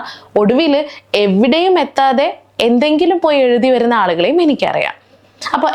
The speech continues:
എക്സാമിന് പ്രിപ്പയർ ചെയ്യാൻ വേണ്ടി പോകുന്ന കുട്ടികൾക്കുള്ള ചില ടിപ്സുമായിട്ടാണ് ഇന്ന് ഞാൻ നിങ്ങളുടെ മുന്നിലേക്ക് എത്തിയിരിക്കുന്നത്. നമ്പർ വൺ, വറീഡ് ആവണ്ട. അവസാന നിമിഷം പോയി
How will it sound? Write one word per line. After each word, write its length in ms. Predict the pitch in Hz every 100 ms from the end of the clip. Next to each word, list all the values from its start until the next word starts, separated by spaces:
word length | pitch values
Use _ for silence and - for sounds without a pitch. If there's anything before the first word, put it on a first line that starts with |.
| 262
എക്സാമിന് 500 | 269 - 381 370 370 349
പ്രിപ്പയർ 340 | 262 277 285
ചെയ്യാൻ 200 | 277 254 247
വേണ്ടി 220 | 226 220 220
പോകുന്ന 300 | 190 185 185 269
കുട്ടികൾക്കുള്ള 680 | 247 - 190 165 160 175 302 - - - -
ചില 140 | 440 453
ടിപ്സുമായിട്ടാണ് 800 | 285 196 - 214 175 160 156 151 262 - -
ഇന്ന് 260 | 226 254 302 - 208
ഞാൻ 220 | 180 165 247 320 233
നിങ്ങളുടെ 300 | 220 226 233
മുന്നിലേക്ക് 440 | 190 170 156 147 - -
എത്തിയിരിക്കുന്നത്. 640 | 262 240 196 170 160 143 - - - - - - - - 196
നമ്പർ 260 | 196 202 202 170
വൺ, 140 | 156 - _ _ - - -
വറീഡ് 380 | 196 196 196 196 170
ആവണ്ട. 280 | 160 165 185 202 - - - - _ _ _ _ _ _ - - 254
അവസാന 460 | 285 302 359 359 392 349
നിമിഷം 320 | 302 294 311 277
പോയി 220 | 277 269